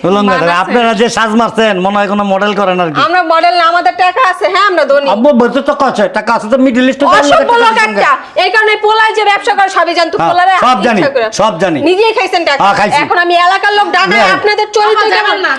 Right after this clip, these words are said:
Speaker 1: যান।
Speaker 2: আপনাদের
Speaker 1: হয়ে থাকেন।
Speaker 2: চরিত্র।
Speaker 1: হয়ে থাকেন, সমস্যা নাই, আমারও বউ নাই করে। হয়ে
Speaker 3: আসুন,
Speaker 1: থাকেন।
Speaker 3: আপনার
Speaker 2: অসভ্য লোক।
Speaker 3: এই বাসায়
Speaker 1: ধরো।
Speaker 3: যাবো না।
Speaker 2: নামাজ পড়ে ঠিক আছে, চরিত্র ঠিক নাই তো। চরিত্র যদি ঠিক থাকতো, তাহলে এইভাবে কথা বলতো না।
Speaker 1: সমস্যা নাই, অবৈধভাবে রাখুন না, বিয়া করে রাখুন।
Speaker 2: অবৈধ,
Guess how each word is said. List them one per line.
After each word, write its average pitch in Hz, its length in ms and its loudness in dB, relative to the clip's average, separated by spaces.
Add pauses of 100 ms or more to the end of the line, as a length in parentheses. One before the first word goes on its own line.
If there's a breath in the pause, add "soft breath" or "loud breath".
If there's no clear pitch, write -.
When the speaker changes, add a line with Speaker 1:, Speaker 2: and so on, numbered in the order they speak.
Speaker 1:
যান। 285 160 -2 (200)
Speaker 2:
আপনাদের 247 260 0
Speaker 1:
হয়ে 220 80 0
থাকেন। 285 160 0
Speaker 2:
চরিত্র। 370 460 -2 (340 loud breath)
Speaker 1:
হয়ে 214 160 2
থাকেন, 196 300 -2
সমস্যা 196 380 -2
নাই, 185 120 0
আমারও 185 260 0
বউ 175 180 0
নাই 170 140 0
করে। 143 200 0
হয়ে - 400 -4
Speaker 3:
আসুন, - 40 -2
Speaker 1:
থাকেন। 151 200 -2 (120)
Speaker 3:
আপনার 427 280 -4
Speaker 2:
অসভ্য 427 500 0
লোক। 392 480 0
Speaker 3:
এই 349 120 -2
বাসায় 415 460 -2
Speaker 1:
ধরো। 196 540 -2 (120)
Speaker 3:
যাবো 339 220 -4
না। 370 140 -2
Speaker 2:
নামাজ 339 440 0
পড়ে 440 200 2
ঠিক 427 140 -2
আছে, 440 200 -2
চরিত্র 415 360 0 (100)
ঠিক 427 200 -2
নাই 392 140 0
তো। 392 240 -2 (180 loud breath)
চরিত্র 403 420 0
যদি 427 260 0
ঠিক 392 200 0
থাকতো, 415 300 -2
তাহলে 370 260 0
এইভাবে 339 300 0
কথা 339 200 0
বলতো 285 240 -2
না। 180 60 0
Speaker 1:
সমস্যা 226 340 0
নাই, 226 200 0
অবৈধভাবে 226 560 2
রাখুন 214 240 0
না, 202 120 0
বিয়া 196 220 0
করে 202 240 0
রাখুন। 156 240 -2 (140)
Speaker 2:
অবৈধ, 427 440 2